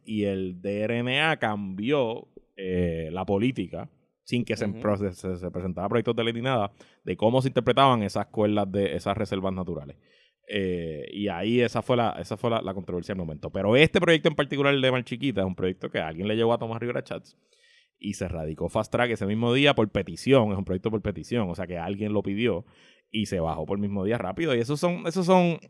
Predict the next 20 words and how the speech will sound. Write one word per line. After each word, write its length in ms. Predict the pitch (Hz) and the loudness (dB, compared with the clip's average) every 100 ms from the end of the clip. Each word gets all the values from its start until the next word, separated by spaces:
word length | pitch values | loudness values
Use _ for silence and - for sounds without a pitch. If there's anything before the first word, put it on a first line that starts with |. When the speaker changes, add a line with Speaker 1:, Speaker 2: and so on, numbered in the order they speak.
| _ _ - | _ _ -6
Speaker 1:
acuerdos 480 | 107 92 104 113 113 | -2 2 2 2 2
de 80 | |
última 400 | 113 107 113 110 | 2 2 0 2
hora, 300 | 107 95 82 73 | 2 2 -2 -8
de, 380 | - 76 71 | -8 -8 -8
de 420 | 76 80 78 78 73 - | -6 -4 -4 -6 -8 -6
tratar 260 | 95 85 87 | -4 -2 -2
de 100 | 101 | -2
pasar 240 | 101 104 | 0 0
bolas 220 | 104 98 | 2 2
rápido 240 | 101 98 95 | 0 0 0
y 40 | |
que 80 | 95 | -2
nadie 160 | 92 | -4
se 100 | 92 | 0
dé 120 | 101 98 | 0 2
cuenta. 380 | 101 85 - - _ _ _ _ _ - | -2 -4 -10 -14 _ _ _ _ _ -6
Eh, 460 | 90 82 76 67 57 50 50 50 50 _ _ _ _ _ - | -4 -2 -6 -10 -18 -20 -20 -20 -20 _ _ _ _ _ -18
y 200 | - 90 | -12 -8
nada, 160 | 101 | -8